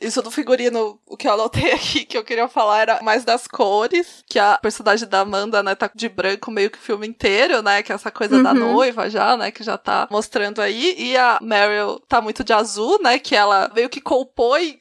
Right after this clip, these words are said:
Speaker 1: com a Grécia ali, né, que ela é meio parte da cidade, né, daquele mar, daquilo tudo. Acho que reflete muito nisso, né, a escolha da cor pra ela.
Speaker 2: Uhum.
Speaker 1: E das duas amigas, como você falou, que eu acho que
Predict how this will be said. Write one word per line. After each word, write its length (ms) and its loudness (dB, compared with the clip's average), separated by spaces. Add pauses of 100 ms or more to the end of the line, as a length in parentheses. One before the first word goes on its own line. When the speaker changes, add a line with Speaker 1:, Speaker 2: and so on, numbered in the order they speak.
(120)
Speaker 1:
com 100 0
a 80 2
Grécia 560 0
ali, 300 -4
né, 160 0
que 120 -6
ela 120 0
é 40 -2
meio 200 -2
parte 720 -2
da 140 2
cidade, 680 -2
né, 160 -4
daquele 340 -6
mar, 440 0
daquilo 340 -8
tudo. 300 -4
Acho 160 -4
que 80 -10
reflete 500 -2
muito 260 -10
nisso, 400 -6
né, 360 2
a 40 0
escolha 360 -4
da 100 -4
cor 220 -6
pra 180 -4
ela. 400 4
Speaker 2:
Uhum. 400 -4
Speaker 1:
E 180 -2 (120)
das 240 4
duas 280 0
amigas, 380 -2
como 180 -2
você 140 -8
falou, 340 2
que 80 -6
eu 60 4
acho 160 0
que 100 -14